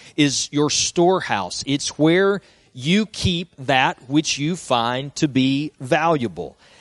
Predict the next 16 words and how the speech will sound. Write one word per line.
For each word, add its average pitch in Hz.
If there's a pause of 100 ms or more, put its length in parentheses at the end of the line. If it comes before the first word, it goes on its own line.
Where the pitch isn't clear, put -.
(120)
And 127
Jesus 160
is 156
saying 165
if 175 (360)
that 151 (240)
treasury, 151
if -
what 165
you 196
keep -
in 196
your 190
heart 190
is 147 (100)
evil, 226